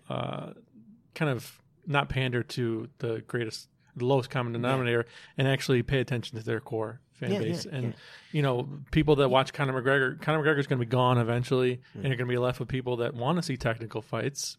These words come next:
Speaker 1: but they're not there if you replace them with people that
Speaker 2: Mm.
Speaker 1: are used to be W W E
Speaker 2: And,
Speaker 1: stars.
Speaker 2: and, you know, this is what I always say, as I don't think, and probably our listeners, if, you know,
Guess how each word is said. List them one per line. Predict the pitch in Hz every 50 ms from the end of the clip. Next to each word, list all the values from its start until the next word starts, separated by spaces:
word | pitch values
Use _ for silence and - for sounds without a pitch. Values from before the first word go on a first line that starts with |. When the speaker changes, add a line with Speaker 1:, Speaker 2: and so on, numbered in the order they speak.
| _
Speaker 1:
but | - 127 123
they're | 127 123 117
not | 120 120 - - 110
there | 123 123 123 117 110 113 - - - - - _ -
if | 143 117
you | 131 123
replace | 123 117 - 131 123 120 -
them | - 131 123
with | 120 117 107 -
people | - 120 110 120 117 117
that | 110 113 113 131 143 - -
Speaker 2:
Mm. | - 131
Speaker 1:
are | 123 117
used | 110 110 117 117 -
to | -
be | 113 113
W | 123 113 110 113
W | 110 110 110 120 120
E |
Speaker 2:
And, | 151 240
Speaker 1:
stars. | - - - - - -
Speaker 2:
and, | 233 254
you | 262 269
know, | 269 254 226
this | 185 247 240
is | - 294 226
what | 240 233
I | 196 165
always | 160 165 156 -
say, | - - 101 - - _ _
as | - 165 165 - -
I | - 170 185 202
don't | 190 175 - 185 208 262 294 277 -
think, | - - 185 156 135 - - -
and | 135 135 135 - - -
probably | - 170 190 175 151
our | 120
listeners, | 120 143 147 147 - 131 123 120 - - - -
if, | 135 - -
you | 160 151 156
know, | 160 131 131 -